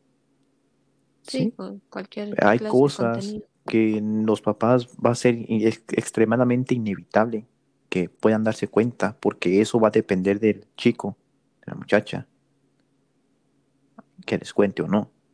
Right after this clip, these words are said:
Speaker 2: porque, como tú dices, es-, conoce más personas y todo,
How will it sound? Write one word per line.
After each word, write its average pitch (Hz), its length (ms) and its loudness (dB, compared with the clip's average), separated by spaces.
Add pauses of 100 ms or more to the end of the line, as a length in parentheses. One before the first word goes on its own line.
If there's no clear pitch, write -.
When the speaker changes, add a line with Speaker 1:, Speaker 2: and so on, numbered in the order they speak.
Speaker 2:
porque, - 480 -6 (1500)
como 92 200 -8
tú 104 120 2
dices, 110 460 -4
es-, - 220 -12
conoce 107 360 0
más 110 180 0
personas 110 520 -2
y - 40 -14
todo, 117 440 0